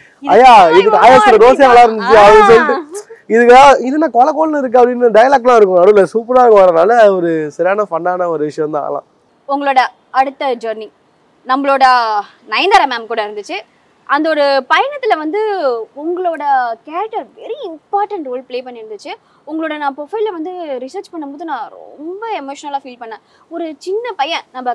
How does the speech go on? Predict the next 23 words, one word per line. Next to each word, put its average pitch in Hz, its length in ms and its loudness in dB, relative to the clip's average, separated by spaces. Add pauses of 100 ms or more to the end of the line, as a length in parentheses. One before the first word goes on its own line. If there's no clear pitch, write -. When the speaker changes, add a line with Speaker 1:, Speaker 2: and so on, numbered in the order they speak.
Speaker 1:
காக்கா 330 240 -10
முட்டை 320 200 -10
ரமேஷா 294 360 -12
பார்த்தவங்க 277 360 -12 (560)
எப்படி 587 340 -10
இந்த 392 180 -8
கேரக்டரை 370 440 -6
அக்செப்ட் - 300 -14
பண்ணாங்க, 285 320 -14 (140)
எப்படி 440 280 -12
நடிச்சாங்கன்னு 302 440 -16
எனக்கு 233 180 -16 (140)
ரொம்ப 339 300 -14 (120)
அமேசிங்கா 285 440 -14 (140)
எக்ஸைட்டட் 277 380 -18
ஆயிடுச்சு. 202 260 -20 (340)
உங்களுக்கு 302 280 -10
அந்த 247 140 -14
ஜர்னி 381 260 -10
எப்படி 247 180 -20
இருந்துச்சு? 220 320 -20 (800)
Speaker 2:
இல்ல, 226 180 -2 (400)
ஜர்னி 247 540 2